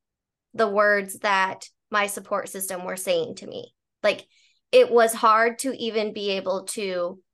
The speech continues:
let any of that positivity in because of how desperate I felt. But being surrounded by that type of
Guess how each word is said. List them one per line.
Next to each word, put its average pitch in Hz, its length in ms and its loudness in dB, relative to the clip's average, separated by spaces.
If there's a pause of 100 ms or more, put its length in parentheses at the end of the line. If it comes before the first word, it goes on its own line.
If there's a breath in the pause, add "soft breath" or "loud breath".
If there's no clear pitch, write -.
(320)
let 196 460 0 (260)
any 214 300 0
of 190 160 -4
that 190 260 -2
positivity 185 800 -6
in 196 380 0
because 214 680 -2
of 190 320 -2 (180)
how 180 600 2 (480)
desperate 190 600 -2
I 147 160 0
felt. - 340 -10 (540)
But 185 580 -2 (380)
being 220 400 4
surrounded 214 880 0
by 185 640 0 (260)
that 196 400 0
type 190 520 -4 (160)
of 180 460 -2